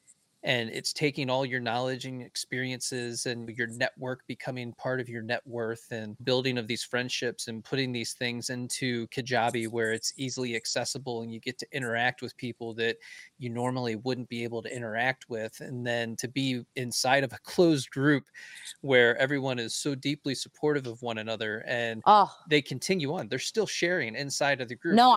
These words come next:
Speaker 2: I always say this to you. Your community is beautiful. And I'm
Speaker 1: Yeah.
Speaker 2: saying this to the, your whole community. The community is absolutely beautiful and self-reflective and funny.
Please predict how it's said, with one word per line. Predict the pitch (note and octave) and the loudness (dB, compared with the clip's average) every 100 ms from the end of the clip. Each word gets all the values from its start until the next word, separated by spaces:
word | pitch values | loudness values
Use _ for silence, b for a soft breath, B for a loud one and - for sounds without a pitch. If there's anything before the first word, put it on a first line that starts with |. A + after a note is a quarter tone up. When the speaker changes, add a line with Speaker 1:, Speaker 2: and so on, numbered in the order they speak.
| - | 6
Speaker 2:
I | F3 F#3 | 4 6
always | D3+ G#3+ A3+ | 8 8 8
say | C4+ C#4 | 4 4
this | G3 - | 2 0
to | D#3+ | -2
you. | C#3+ | -2
Your | C#3 D#3 - | -2 -4 -4
community | F#3 F#3+ G#3 F#3+ E3+ | 0 2 2 2 2
is | D#3 | 2
beautiful. | F#3 E3+ - G#2+ C#2+ _ _ _ | 0 0 -2 -6 -8 _ _ _
And | E3 | -4
I'm | D3+ | -2
Speaker 1:
Yeah. | D3+ C#3 | -4 -2
Speaker 2:
saying | F#3 E3+ F3 | 2 2 0
this | D3+ | -4
to | F#3 | -2
the, | E3 | 0
your | D#3+ | 2
whole | D3+ G#3 | 4 4
community. | G#3+ G#3 F3 D#3 A#2+ A#2+ | 4 0 -4 -4 -6 -6
The | C#3 | -6
community | D#3+ F3+ F#3 F#3 F3 - | -6 -2 0 2 0 0
is | D#3 - | -4 -2
absolutely | D#3 - F3 E3+ D#3 | -2 -2 -2 -2 -4
beautiful | C#3+ D#3 D#3 D#3 F3 E3+ E3 - | -4 -4 -4 -4 -2 -2 -2 -2
and | - D3+ - | -2 -4 -2
self-reflective | D#3+ D#3 D#3+ - E3+ E3 E3+ D#3+ D#3+ - C#3+ | -2 -2 -4 -2 0 0 -2 0 0 -2 -4
and | D3+ D3 D3 C#3+ _ b b | -4 -4 -8 -14 _ b b
funny. | - - F3+ F#3 A3+ C4+ | -2 4 6 6 4 2